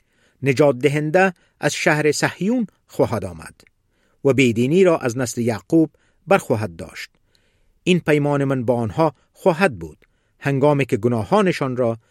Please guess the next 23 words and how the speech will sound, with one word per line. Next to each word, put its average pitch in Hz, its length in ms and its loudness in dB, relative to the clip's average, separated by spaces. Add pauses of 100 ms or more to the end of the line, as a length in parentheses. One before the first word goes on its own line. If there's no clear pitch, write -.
(200)
برطرف 165 420 -2
سازم." 90 340 -10 (1300)
از 143 140 -2
لحاظ 196 360 2
خبر 160 340 0
خوش، - 360 -2 (440)
قوم 190 300 2
اسرائیل 160 520 0 (300)
دشمن 160 340 0
خدا 175 300 2
هستند 95 560 -10 (340)
و 131 140 0
این 185 260 2 (240)
به 131 120 0
نفع 208 300 -2
شماست، - 500 -12 (560)
اما 156 320 0
از 110 180 -4
لحاظ 113 400 0
انتخاب 147 540 0
خدا، 101 320 -8 (440)
به 123 80 -4
خاطر 123 360 -2